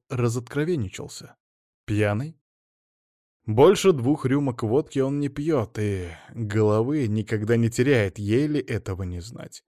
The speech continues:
А вдруг она Люсе скажет? Хотя изменой это назвать трудно. Так, пустячок, маленькая шалость. И надо же человеку как-то расслабляться. Несерьёзный же он. «Я шучу», —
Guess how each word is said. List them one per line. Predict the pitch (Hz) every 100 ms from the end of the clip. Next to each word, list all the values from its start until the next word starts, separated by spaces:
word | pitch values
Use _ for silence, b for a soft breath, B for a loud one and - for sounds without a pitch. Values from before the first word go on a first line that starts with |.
| _ _ _ _ _ _ _ _ -
А | 110 92
вдруг | 92 101 139 -
она | 185 185
Люсе | 175 - -
скажет? | - - - - _ _ _ _ _ _ _ _ _
Хотя | - 185 208 165
изменой | 123 143 165 135
это | 120
назвать | 110 104 107 123 120 -
трудно. | 147 120 98 95 110 -
Так, | 185 - - - -
пустячок, | 113 - 117 - 123 -
маленькая | 120 110 107 107 98 107
шалость. | 107 139 131 - - - _ _ _ _ _ _ _ _ _ _
И | 107 95 87
надо | 90 147 190 160
же | 117
человеку | - 104 101 120 156 -
как-то | - 107 - 107
расслабляться. | 101 98 - 101 98 92 - - 110 _
Несерьёзный | 107 104 - 110 117 143 117
же | 87 95
он. | - - _ _ _ _ _ _ _ _ _ -
«Я | 107 135
шучу», — | 135 147 - 92